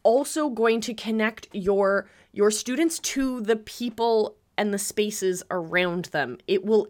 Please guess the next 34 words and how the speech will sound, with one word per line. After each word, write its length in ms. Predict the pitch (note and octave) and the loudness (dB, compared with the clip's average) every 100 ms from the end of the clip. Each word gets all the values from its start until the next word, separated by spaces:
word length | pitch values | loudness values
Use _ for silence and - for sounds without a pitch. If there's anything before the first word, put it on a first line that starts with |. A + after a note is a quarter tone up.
| - - | -6 -6
actually 480 | A#3+ A#3+ C#4 C4 | -4 -4 -4 0
allow 360 | B3 G3+ G#3 G#3+ | 2 6 6 6
them 140 | G#3+ G#3+ | 2 -4
to 100 | - | -8
tap 340 | - G#3 F3+ | 2 4 4
into 300 | A3 A3 F#3+ | 2 2 2
their 220 | F#3+ G#3+ | 4 4
own 160 | B3+ B3+ | 2 0
superpowers, 920 | - G3+ F#3 D#3 - D3 C#3+ C#3 C#3 - - - | -2 -4 -2 -4 0 0 2 0 -4 -14 -20 -14
um, 200 | - D#3+ - | -8 -6 -6
and 140 | F3 | -6
help 260 | E3 G#3 G3+ | -2 -2 2
out 260 | F#3 F#3 - - - | 0 0 -6 -20 -6
and 180 | F3+ F3+ | -2 0
make 220 | F#3+ G#3 | 0 0
the 100 | F#3+ | -2
world 340 | F#3 G3 G3 - | 2 0 0 0
a, 140 | F#3+ - - | -2 -2 -2
a 80 | G3 | 2
better 320 | G3+ A3 B3 | 4 4 2
place. 440 | A3 - D4+ F#3 G3 | -2 0 2 2 -2
And 100 | F#3 | -4
it, 120 | - | -4
it, 280 | - - - | -8 -6 -6
we 120 | G#3+ | -6
have 400 | G#3+ - C4 C4+ - | -6 2 4 4 2
to 120 | C4+ | -4
think 280 | - A#3+ A3+ | -2 -2 0
about 240 | A3 G#3 | 2 0
community 560 | - G#3 G3+ G#3+ F#3+ F#3 | -2 -2 0 0 0 -4
when 220 | F3 E3 | -4 -4
we 120 | E3 | -6
do 280 | C#3 D#3 E3+ | -6 -6 -4
that. 280 | A#2+ - | -6 -10